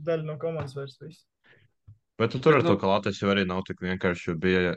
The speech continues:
Speaker 2: viņu gribēja tomēr vasarā atlaist, un tas jau, es pieņemu, tas bija daļai pagājušā gada play-off dēļ, jo play-offos viņš met,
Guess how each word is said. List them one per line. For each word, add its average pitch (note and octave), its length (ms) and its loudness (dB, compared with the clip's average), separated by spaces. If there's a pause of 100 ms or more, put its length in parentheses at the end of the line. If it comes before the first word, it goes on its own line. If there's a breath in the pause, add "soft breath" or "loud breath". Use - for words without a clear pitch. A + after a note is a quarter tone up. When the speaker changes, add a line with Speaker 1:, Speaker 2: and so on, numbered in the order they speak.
(100)
Speaker 2:
viņu F2+ 480 -2
gribēja F2+ 380 0
tomēr F2 260 -4
vasarā F#2+ 400 -2
atlaist, F#2+ 420 -6
un F#2 140 -6
tas G2 160 0
jau, F#2 240 0
es G2 160 -2
pieņemu, F#2 320 2
tas F2 160 -4
bija E2+ 160 -4
daļai F2 240 0 (560)
pagājušā F2 480 -2
gada E2+ 240 -4
play-off G2 400 4
dēļ, F#2 320 0 (400 loud breath)
jo E2+ 80 -6
play-offos F2+ 640 0 (240)
viņš E2 200 -8
met, F#2 280 -2